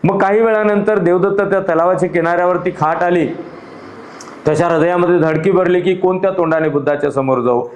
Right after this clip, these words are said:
मी तर खोटा आहे, मला ठाऊक आहे आणि मी आयुष्यभर त्यांना जिवे मारण्याचा, त्यांचा बदला घेण्याचा प्रयत्न केला, बदनाम करण्याचा प्रयत्न केला. त्या ग्रहस्थांना तो म्हणाला की तलावाच्या किनाऱ्यावर काही वेळपर्यंत आपण थांबू,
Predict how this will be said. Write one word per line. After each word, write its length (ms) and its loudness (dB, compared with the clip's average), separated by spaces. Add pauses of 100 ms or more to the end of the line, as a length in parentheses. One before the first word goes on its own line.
(180)
मी 160 2
तर 140 0
खोटा 260 0
आहे, 200 2
मला 260 2
ठाऊक 380 0
आहे 280 0 (680)
आणि 140 2
मी 100 4
आयुष्यभर 500 0
त्यांना 280 0
जिवे 260 2
मारण्याचा, 500 0
त्यांचा 340 -2
बदला 280 2
घेण्याचा 340 0
प्रयत्न 380 -2
केला, 360 0 (300)
बदनाम 360 0
करण्याचा 360 0
प्रयत्न 360 -2
केला. 400 0 (460)
त्या 100 0
ग्रहस्थांना 560 0
तो 160 0
म्हणाला 320 2
की 140 -2
तलावाच्या 540 0
किनाऱ्यावर 540 0
काही 280 0
वेळपर्यंत 580 -2
आपण 400 -2
थांबू, 340 0